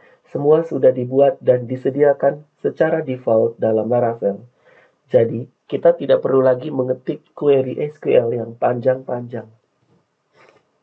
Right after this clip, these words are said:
Simpelnya gini, jadi dengan Elec One, kita bisa mengelola data yang ada pada database dari hanya satu buah model. Misalnya kita punya tabel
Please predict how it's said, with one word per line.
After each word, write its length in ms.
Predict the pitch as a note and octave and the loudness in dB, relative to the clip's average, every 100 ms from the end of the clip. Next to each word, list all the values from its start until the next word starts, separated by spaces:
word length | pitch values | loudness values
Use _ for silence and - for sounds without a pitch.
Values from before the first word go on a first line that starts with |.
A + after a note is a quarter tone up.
| _ _ _ _ | _ _ _ _
Simpelnya 440 | - C#3+ E3 D#3+ D#3 | -10 -2 0 2 0
gini, 280 | C3 A#2 A#2 _ _ _ _ _ _ | -2 -8 -8 _ _ _ _ _ _
jadi 360 | C#3 C3 C#3 D3+ | 4 4 4 -4
dengan 240 | D3 E3 | 0 2
Elec 320 | - C3+ C3 | 2 2 2
One, 400 | C3 B2 A#2 C#3 _ _ - | 4 2 2 -10 _ _ -8
kita 240 | D#3 E3+ | 2 2
bisa 240 | D3 D#3 | 2 -2
mengelola 480 | D3+ C3 B2+ B2 A#2+ | -2 0 2 2 4
data 320 | B2 A#2+ C#3 | 2 2 2
yang 240 | C#3+ C3 - | 2 2 0
ada 240 | D#3 F3 | 2 2
pada 240 | D3+ C3 B2+ | 4 4 4
database 560 | A#2+ A#2 A2+ A2+ A2+ - _ _ | 2 0 -2 -2 -4 -10 _ _
dari 240 | B2 B2+ | 0 0
hanya 240 | B2+ B2 | -2 -8
satu 320 | B2 C#3+ C3+ D3 | -4 -4 -2 -4
buah 160 | C3 B2 | 0 0
model. 480 | B2+ C3 B2+ G#2+ G2+ _ _ _ _ _ _ _ | 0 -4 0 0 -2 _ _ _ _ _ _ _
Misalnya 560 | B2+ B2 B2+ B2 D3 D3+ | -10 -2 2 2 2 -2
kita 240 | C3+ C3+ | -2 -2
punya 240 | - C3+ | 0 0
tabel 320 | B2 A#2 A2+ | 2 0 0